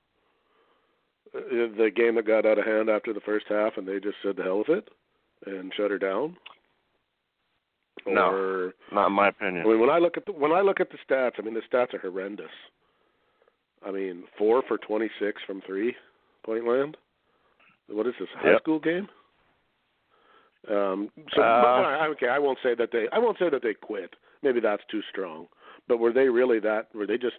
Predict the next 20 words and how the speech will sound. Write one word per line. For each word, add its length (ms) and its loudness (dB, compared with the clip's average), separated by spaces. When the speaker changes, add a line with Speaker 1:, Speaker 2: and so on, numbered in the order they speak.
Speaker 1:
sh-, 240 -16
really 220 -4
shitty 280 -8
in 120 -8
game 220 -6
one, 180 -14
or 180 4
was 180 4
it 120 -2
something 220 0
the 80 -6
Celtics 380 6
Speaker 2:
Um, 80 4
Speaker 1:
were 140 -2
doing? 140 -8
Speaker 2:
th-, 240 0
I 180 4
believe 380 -4
it 100 -8
was 140 -12